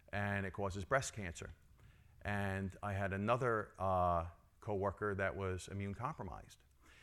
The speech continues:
And we had a major that said, "Uh-uh, you're not staying out of work. I don't wanna hear no more about covid. You go to work." So I went to work, knowing I was sick. And it just absolutely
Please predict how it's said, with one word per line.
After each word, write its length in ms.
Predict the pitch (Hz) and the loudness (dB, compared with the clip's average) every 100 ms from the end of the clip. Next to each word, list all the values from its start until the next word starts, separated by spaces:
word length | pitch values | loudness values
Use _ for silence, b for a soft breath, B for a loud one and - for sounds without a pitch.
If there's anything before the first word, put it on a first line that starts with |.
| B B | B B
And 180 | 92 98 | -2 0
we 100 | 98 | 0
had 160 | 101 95 | 2 2
a 40 | |
major 400 | 95 120 127 113 | 4 2 2 0
that 160 | 98 - | 0 -2
said, 320 | - 104 90 - | 0 2 0 -2
"Uh-uh, 280 | 123 87 71 - _ | -2 -2 -8 -12 _
you're 140 | 98 101 | -4 2
not 180 | 113 - | 2 0
staying 220 | 120 107 | -4 -2
out 100 | 101 | 0
of 100 | 95 | 2
work. 300 | 104 85 - | 2 0 0
I 80 | 98 | -4
don't 120 | 113 | -2
wanna 120 | 117 | -6
hear 160 | 107 101 | -4 -4
no 120 | 98 | -2
more 160 | 98 98 | -2 0
about 260 | 92 90 | -2 -2
covid. 320 | 104 101 90 | -4 -2 -2
You 80 | 92 | -4
go 100 | 95 | -4
to 60 | 90 | -2
work." 300 | 92 113 - | 0 -2 0
So 100 | 92 | -4
I 40 | |
went 140 | 92 95 | -4 -6
to 60 | |
work, 240 | 101 143 113 - b b - | -6 -6 -10 -18 b b -2
knowing 260 | 120 135 | 0 2
I 80 | 127 | 2
was 140 | 120 | 0
sick. 380 | - - - - - - B B B - | -2 -6 -8 -12 -20 -20 B B B -4
And 140 | 98 | -2
it 80 | 101 | 0
just 180 | 107 98 | -2 0
absolutely 440 | 113 110 113 92 | 0 0 -4 -6